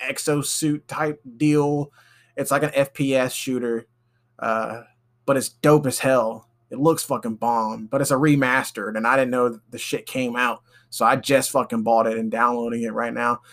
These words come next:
And I also got Street Fighter five, 'cause that came with the free P S N.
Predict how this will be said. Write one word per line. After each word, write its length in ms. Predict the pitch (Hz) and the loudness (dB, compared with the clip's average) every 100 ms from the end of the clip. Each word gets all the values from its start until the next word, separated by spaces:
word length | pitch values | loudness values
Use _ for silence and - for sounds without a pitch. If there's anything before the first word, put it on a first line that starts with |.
| - 135 | -10 0
And 100 | 131 | 4
I 60 | |
also 260 | 139 147 147 | 6 4 4
got 140 | 131 | 2
Street 320 | - 165 170 | 0 2 2
Fighter 260 | 170 143 123 | 4 2 2
five, 720 | - 156 165 147 127 143 147 _ | 2 4 6 8 6 2 0 _
'cause 160 | - 117 | -8 -4
that 120 | 123 | -4
came 220 | - 139 | -4 -4
with 120 | 127 113 | -4 -8
the 60 | |
free 400 | - - 139 135 | -14 -4 -2 -2
P 300 | 117 - 139 | -4 -4 -2
S 200 | 123 - | 0 -2
N. 300 | 135 131 123 | -2 -2 -4